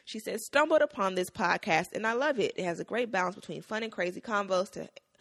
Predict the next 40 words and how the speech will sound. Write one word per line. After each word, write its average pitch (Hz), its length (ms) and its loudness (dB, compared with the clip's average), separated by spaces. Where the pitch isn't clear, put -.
to 180 100 4
helpful 240 360 0
things 170 340 -4
to 185 100 -12
know 175 100 -4
your 165 160 -2
young 170 220 -4
people, 151 420 -6
to - 120 2
know 226 140 6
for 285 240 2
young 180 220 0
people, 165 260 -6
I'm 165 80 -10
sorry, 147 320 0
such - 240 0
as 196 80 -4
black 208 280 4
business 190 280 2
and 180 140 -6
fi-, 180 260 -2
filing 175 300 4
your 160 80 -4
taxes." - 440 -8
So 208 160 -6
thank 190 260 -4
you, 175 60 -16
Nisi 160 240 -12
one 151 140 -12
two - 100 -18
three. 285 300 -10
Then 220 100 -12
we 175 80 -12
have 165 140 -12
Ronnie's 208 280 -8
comment. 240 360 -8
It 214 60 -18
says, 156 200 -8
"Great 151 240 -6
show" 233 320 0